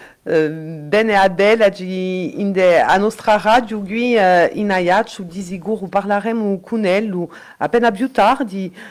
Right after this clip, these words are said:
eh, di Ugoleti, o Massimo Susini, ghi a settimana scorsa, o ventisei d'aprile, c'era una conferenza stampa,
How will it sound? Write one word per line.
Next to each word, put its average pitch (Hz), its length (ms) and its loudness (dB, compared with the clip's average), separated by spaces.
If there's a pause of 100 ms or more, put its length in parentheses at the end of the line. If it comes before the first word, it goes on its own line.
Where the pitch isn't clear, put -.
(100)
eh, 160 400 2
di 180 300 -8
Ugoleti, 160 680 -6
o 196 140 -2
Massimo 156 480 -4
Susini, 190 640 -2
ghi 151 460 -6
a 143 160 0
settimana 156 520 -6
scorsa, 165 480 -4
o 143 40 -2
ventisei 202 520 -4
d'aprile, 180 640 0
c'era 160 300 -6
una 147 180 -4
conferenza 170 520 -8
stampa, 147 520 -6